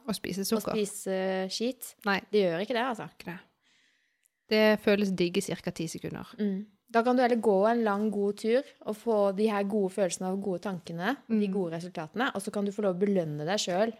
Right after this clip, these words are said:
Speaker 2: med litt, eh, crap etterpå.
Speaker 1: Det går an.
Speaker 2: Mm. Men da er du litt, da sitter du og spiser sjokolade og chips og er i godt humør,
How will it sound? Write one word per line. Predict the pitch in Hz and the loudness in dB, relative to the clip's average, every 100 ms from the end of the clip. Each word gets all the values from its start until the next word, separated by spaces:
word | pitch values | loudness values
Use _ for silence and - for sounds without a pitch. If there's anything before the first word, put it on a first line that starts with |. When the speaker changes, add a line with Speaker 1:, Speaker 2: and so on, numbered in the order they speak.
| _ | _
Speaker 2:
med | 196 190 185 | -4 -2 -2
litt, | 185 - 190 | -4 -6 -8
eh, | 185 | -8
crap | - 196 - - | -6 -6 -6 -8
etterpå. | 190 - 240 - _ _ _ _ _ _ _ _ _ _ _ _ _ _ _ _ _ 214 | -6 -2 -4 -4 _ _ _ _ _ _ _ _ _ _ _ _ _ _ _ _ _ -10
Speaker 1:
Det | 226 | -6
går | 226 | -2
an. | 170 175 - | -2 -4 -4
Speaker 2:
Mm. | 202 214 - _ _ _ _ _ - | -2 -4 -10 _ _ _ _ _ -4
Men | 214 | 2
da | 233 185 156 | 4 4 0
er | 165 | 2
du | 214 | 0
litt, | 202 | 2
da | 208 208 | 0 0
sitter | 220 208 190 | -2 -4 -2
du | 196 | -2
og | 214 | -2
spiser | - 170 165 - 190 196 196 | -6 -6 -6 -2 2 4 2
sjokolade | 185 202 208 170 170 | -2 -4 -2 0 -2
og | |
chips | - 196 - - | -4 -6 -6 0
og | 190 | 2
er | 160 165 | 2 2
i | 185 | -2
godt | 170 - | -4 -4
humør, | 185 233 | 0 0